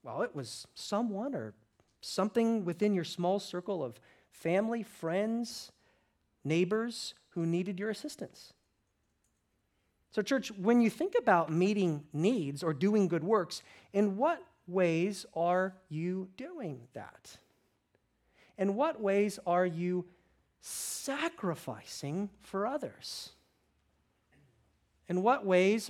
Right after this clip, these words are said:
are you putting your shoulder to someone else's burden and helping them? How, how might you go about doing it this week, for example?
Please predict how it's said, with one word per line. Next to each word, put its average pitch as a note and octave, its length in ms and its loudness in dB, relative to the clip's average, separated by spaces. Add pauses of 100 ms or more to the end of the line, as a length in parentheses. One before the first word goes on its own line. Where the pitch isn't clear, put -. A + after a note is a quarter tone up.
are F3+ 160 6
you F#3 380 0 (1900)
putting B3 420 2
your A3+ 100 2
shoulder F#3 680 -4 (840)
to F#3 80 -10
someone G3+ 260 2
else's G3+ 300 2
burden A#3+ 340 -4 (300)
and D#3 120 -6
helping F#3+ 420 -4
them? G#2+ 160 -16 (2000)
How, - 480 2
how A3+ 180 2
might F4 240 4
you B3 80 2
go A3+ 140 4
about G3 420 4
doing F3 300 2
it E3 240 -2 (180)
this D3 260 -6
week, D#4+ 280 -2
for C3 160 -12
example? A2 480 -10